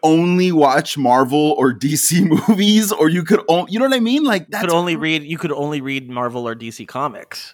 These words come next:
Speaker 1: That's cr-, unle-, you know, unless you bought two different, th-, that's crazy to me. I mean, I guess streaming service are ki-, sh-, streaming services are kind of falling along those lines with, like, you know, are you gonna be an H B O Max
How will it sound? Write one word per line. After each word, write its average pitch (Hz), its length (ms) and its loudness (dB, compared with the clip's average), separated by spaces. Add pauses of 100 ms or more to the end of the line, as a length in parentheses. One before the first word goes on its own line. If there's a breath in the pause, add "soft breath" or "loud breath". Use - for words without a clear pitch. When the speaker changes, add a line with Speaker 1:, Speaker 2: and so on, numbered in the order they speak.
(160)
Speaker 1:
That's - 240 -2
cr-, - 220 -8
unle-, 156 320 2
you 170 120 2
know, 156 120 2
unless 147 400 2
you 156 80 -4
bought 139 440 0
two 151 420 -2
different, 127 460 0
th-, - 140 -12
that's - 220 -4
crazy 208 500 -4
to 143 160 -2
me. 127 160 2
I 147 60 0
mean, 180 160 0
I 175 80 2
guess 190 420 0
streaming 202 400 -2
service 202 400 -2
are 170 80 0
ki-, - 400 -4
sh-, - 300 -12
streaming 180 400 -6
services 165 400 -6
are 127 120 -2 (380 loud breath)
kind 180 420 0
of 196 220 2
falling 190 560 0 (160)
along 190 360 2
those 190 260 0
lines 196 360 2
with, 156 160 -4
like, 147 220 0
you 156 60 2
know, 143 80 4
are 131 80 4
you 135 140 4
gonna 139 120 2
be 131 140 2
an - 120 -2
H 131 220 0
B 139 100 0
O 123 120 2
Max 123 420 2